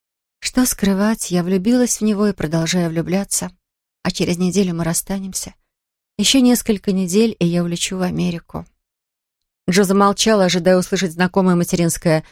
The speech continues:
«Я же тебе говорила». Но мать спросила о другом. «Дорогая, а он тебя любит?»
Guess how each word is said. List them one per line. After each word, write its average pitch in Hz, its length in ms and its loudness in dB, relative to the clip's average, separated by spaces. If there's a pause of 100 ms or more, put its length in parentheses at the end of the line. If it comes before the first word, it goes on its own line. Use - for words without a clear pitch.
(400)
«Я 131 100 -2
же 127 140 -2
тебе - 280 -6
говорила». 147 600 -4 (360)
Но 240 120 6
мать 254 180 4
спросила 233 480 2
о 226 60 2
другом. 185 420 0 (640)
«Дорогая, 147 640 0
а 180 120 4
он 151 160 2
тебя 135 280 -4
любит?» 185 420 -2